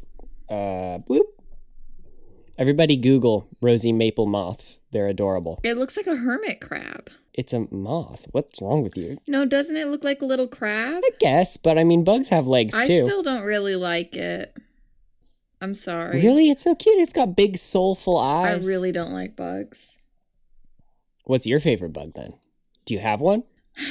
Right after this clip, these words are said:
Speaker 2: No, like, in theory, in theory, I think ladybugs are cool. I think, um, I think butterflies are cool. Caterpillar. Oh, I like silkworms.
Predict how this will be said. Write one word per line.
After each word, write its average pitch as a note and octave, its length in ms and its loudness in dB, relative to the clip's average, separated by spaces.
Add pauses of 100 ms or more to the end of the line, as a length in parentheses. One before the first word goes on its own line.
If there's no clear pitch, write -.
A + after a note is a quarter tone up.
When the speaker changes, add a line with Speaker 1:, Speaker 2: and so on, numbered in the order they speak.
(140)
Speaker 2:
No, D4+ 520 2 (100)
like, C4 260 -4
in B3+ 160 0
theory, C4+ 800 -2 (220)
in G#3+ 160 -4
theory, B3+ 500 -2
I A3+ 80 -4
think A3 200 -8
ladybugs G#3 600 -6
are G#3 80 -8
cool. G#3 540 -6
I G3 160 -10
think, F#3 720 -10 (760)
um, E3 840 -12 (680)
I - 60 -8
think F3+ 300 -4 (260)
butterflies F#3 720 -6
are F#3 80 -10
cool. F#3 580 -8
Caterpillar. F#3 640 -6
Oh, B3+ 60 -4
I C#4+ 80 0
like D4+ 200 -2
silkworms. F3+ 960 -8